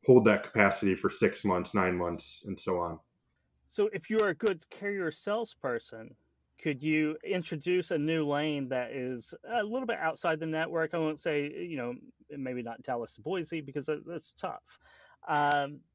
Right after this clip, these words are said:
Speaker 2: to, to kind of, if you had the, enough freight to, to, to sell to a carrier, you could change that kind of coverage region that they do, right? If, if you had it on the rate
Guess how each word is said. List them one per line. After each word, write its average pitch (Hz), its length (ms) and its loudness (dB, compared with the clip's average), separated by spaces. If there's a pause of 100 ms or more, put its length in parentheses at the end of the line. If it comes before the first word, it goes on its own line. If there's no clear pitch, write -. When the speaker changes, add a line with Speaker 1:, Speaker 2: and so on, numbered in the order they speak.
(100)
Speaker 2:
to, 185 100 -2
to 180 180 -2 (140)
kind 254 160 0
of, 185 100 -4
if 170 200 -4
you 180 100 2
had 196 180 0
the, 165 380 -4
enough 165 260 0
freight 196 420 -2 (260)
to, 160 100 -4
to, 127 180 -6
to 127 140 -10
sell - 560 -4 (380)
to 202 220 0
a 170 60 -6
carrier, 127 540 -8 (540)
you 151 180 -6
could 170 160 -4
change 156 540 -2
that 139 360 0 (1040)
kind 185 140 -4
of 165 200 -4 (200)
coverage 185 440 -2
region 160 340 -2
that 143 160 -6
they 127 160 -6 (120)
do, 220 200 -6 (200)
right? 202 360 -6
If, 147 160 -4
if 147 200 -4
you 147 80 -2
had 165 120 -2
it 175 120 -10
on 151 120 -4
the 135 80 -2
rate 139 500 -4